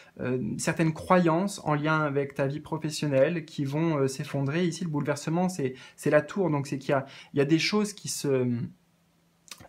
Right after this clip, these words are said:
euh, ouais, qui, qui se détruisent, euh, mais, euh, ça, c'est le, le langage de la tour, même si c'est un peu fort. Ça peut être vécu comme un bouleversement, justement, ce mois,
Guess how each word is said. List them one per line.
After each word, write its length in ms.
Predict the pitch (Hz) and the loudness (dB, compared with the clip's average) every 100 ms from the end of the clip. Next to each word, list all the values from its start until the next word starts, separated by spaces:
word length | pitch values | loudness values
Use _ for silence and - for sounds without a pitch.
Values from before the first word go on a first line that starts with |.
| - | -6
euh, 400 | 143 123 123 127 123 - _ _ _ _ _ _ _ _ _ 135 | 0 2 2 -2 -6 -16 _ _ _ _ _ _ _ _ _ -6
ouais, 180 | 127 - | -4 -6
qui, 180 | - 131 | -10 -10
qui 120 | 143 | -6
se 100 | 127 | -2
détruisent, 720 | 131 135 127 - 202 196 135 127 - - - | 2 2 2 4 4 4 0 -4 -10 -8 0
euh, 600 | 143 139 139 135 131 127 | 2 6 8 8 6 4
mais, 320 | 127 127 123 | 2 4 4
euh, 80 | 120 | 2
ça, 160 | 117 139 | -2 -6
c'est 160 | 135 | -2
le, 140 | 123 123 | 0 0
le 160 | 123 117 | -2 -2
langage 320 | 131 131 139 | 0 2 4
de 60 | 139 | 4
la 80 | 127 | 2
tour, 240 | 131 156 | 0 -2
même 160 | 139 135 | -2 -4
si 100 | 139 | -2
c'est 120 | 139 | 0
un 80 | 127 | 0
peu 120 | 131 | 0
fort. 480 | 127 170 190 131 123 - - - | 0 4 4 2 -4 -12 -20 -2
Ça 160 | - | 0
peut 160 | 202 208 | 4 6
être 120 | 180 | 6
vécu 220 | 170 170 | 4 2
comme 160 | 202 156 | 2 4
un 80 | 156 | 4
bouleversement, 640 | 156 156 151 - 175 165 | 2 2 0 0 0 0
justement, 420 | 143 135 139 147 | -4 -6 -4 -2
ce 140 | 151 139 | -2 0
mois, 460 | 135 135 160 202 | 2 4 2 0